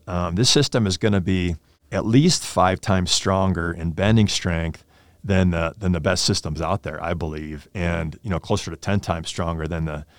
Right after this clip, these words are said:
the standard aluminum half outs you might get with your arrows. Um, the other thing is it, it builds the strength into the arrow versus putting something strong,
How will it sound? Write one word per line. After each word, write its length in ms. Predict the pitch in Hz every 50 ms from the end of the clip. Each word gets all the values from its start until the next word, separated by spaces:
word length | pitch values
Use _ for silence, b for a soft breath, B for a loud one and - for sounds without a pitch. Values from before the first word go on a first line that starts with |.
| b b b _
the 60 | -
standard 480 | - - 110 95 90 87 85 80 78 -
aluminum 360 | - 82 87 98 101 92 82 78
half 240 | 78 78 78 -
outs 220 | 82 76 80 - -
you 60 | 85
might 160 | 82 85 -
get 140 | - - -
with 140 | - - -
your 100 | - -
arrows. 420 | 85 87 85 78 78 - - - b b b b b b b b b b b b _
Um, 200 | - 98 90 90 -
the 100 | - 110
other 120 | 120 143 156
thing 220 | - 139 123 110
is 180 | 98 95 85 95
it, 200 | 87 82 78 - _ _ _ _ -
it 140 | 98 90 78
builds 280 | 127 131 131 127 104
the 100 | - -
strength 460 | - - - 113 104 104 104 95 - - -
into 260 | 98 92 107 117 120
the 100 | 123 123
arrow 460 | 104 110 120 123 123 127 135 131 -
versus 380 | 92 98 98 90 - - 90 -
putting 280 | - - 110 101 101
something 380 | 95 - - 95 87 - 92 87
strong, 520 | - - - 92 92 95 95 92 92 87